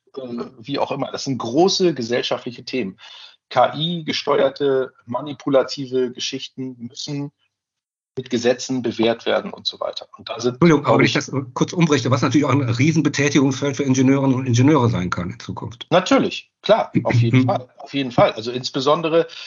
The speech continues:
Speaker 1: äh, gerade was diese Art von Zusammenarbeit angeht, was diese, was sind eigentlich unsere Werte, wofür gehen wir eigentlich zur Arbeit? Ja, das hat man jetzt ja auch mit der Generation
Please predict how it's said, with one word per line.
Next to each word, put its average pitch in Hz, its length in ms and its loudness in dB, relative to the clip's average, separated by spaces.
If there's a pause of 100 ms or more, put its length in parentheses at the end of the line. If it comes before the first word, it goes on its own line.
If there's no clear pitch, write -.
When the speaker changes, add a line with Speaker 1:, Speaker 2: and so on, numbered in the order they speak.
(140)
Speaker 1:
äh, 135 480 -2
gerade 151 320 0
was 143 180 -2
diese 127 380 -12
Art 135 160 -10
von 127 160 -8
Zusammenarbeit 123 880 -2
angeht, 120 640 -4
was 117 160 -10
diese, 120 380 -6 (320)
was - 120 -12
sind 156 160 -4
eigentlich 120 200 0
unsere 117 220 -4
Werte, 135 280 2
wofür 120 240 -4
gehen 180 240 0
wir - 120 -4
eigentlich 113 200 -4
zur - 160 0
Arbeit? 110 560 4 (100)
Ja, 147 220 0
das - 260 -10
hat 110 140 0
man 110 100 -4
jetzt 107 160 -6
ja 107 80 -2
auch 101 80 -8
mit 110 140 -10
der 104 80 -4
Generation 113 920 -2